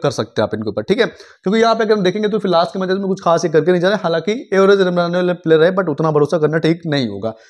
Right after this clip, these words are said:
अगर हम बात करें जे डिवाइस की, तो आपको पता है बॉलिंग बैटिंग कहीं मिलती है तो कहीं बैटिंग नहीं, कहीं तो बॉलिंग नहीं, कुछ तो फिर ये रिस्की प्लेयर है, बिल्कुल आप ड्रॉप करके चल सकते हैं। दोनों को ही दोस्तों आप लोग यहाँ पे ड्रॉप करके चल सकते हैं।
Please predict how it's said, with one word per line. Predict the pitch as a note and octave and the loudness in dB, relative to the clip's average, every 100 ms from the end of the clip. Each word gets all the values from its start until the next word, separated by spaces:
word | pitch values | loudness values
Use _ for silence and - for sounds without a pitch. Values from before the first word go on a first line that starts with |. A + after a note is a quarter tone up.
| _ _ | _ _
अगर | C#3+ E3 | -2 2
हम | A3 | 2
बात | G#3 F#3+ | 2 2
करें | A3 | 0
जे | F#3 F#3 | 2 2
डिवाइस | E3+ F#3 | 4 2
की, | F#3 F#3 | 2 -2
तो | F#3 | 0
आपको | F3 E3 | -2 -2
पता | D#3+ F3 | -2 0
है | |
बॉलिंग | D#3 D#3+ D#3 | 2 2 0
बैटिंग | D#3+ D#3+ D#3+ | 0 -2 -4
कहीं | D#3+ D#3 | -4 -4
मिलती | D3+ D#3+ | -4 -4
है | |
तो | D#3 | -2
कहीं | D3+ C#3+ | -2 0
बैटिंग | B2+ D#3+ D#3+ | -2 -2 -2
नहीं, | E3 | -2
कहीं | D3+ | -2
तो | C3+ | -2
बॉलिंग | B2+ C3 E3 | 0 0 0
नहीं, | D#3 | -2
कुछ | D#3+ D#3+ - _ _ - | -4 -6 -16 _ _ -6
तो | |
फिर | F#3+ | -2
ये | F3+ | 0
रिस्की | D3+ D3 - | 0 0 0
प्लेयर | E3+ D#3+ | 2 2
है, | F#3 | 2
बिल्कुल | F#3 D3 D3+ | 0 0 0
आप | C3+ | 0
ड्रॉप | C#3 D3 | 0 0
करके | D3+ | -2
चल | C#3+ | -2
सकते | - D#3+ | -2 0
हैं। | G#3+ A3+ - - | 0 -2 -10 0
दोनों | D3 A3 A#3 | 4 4 4
को | G#3+ | 4
ही | |
दोस्तों | G3 F#3 F#3 | 4 2 2
आप | F3 | 2
लोग | E3 D#3+ | 0 0
यहाँ | D3+ | 0
पे | E3+ | 0
ड्रॉप | D3+ C#3 C#3+ | 2 2 0
करके | D#3 | -2
चल | D#3+ | -4
सकते | B2 A2+ - | -4 -6 -4
हैं। | G#2+ | -6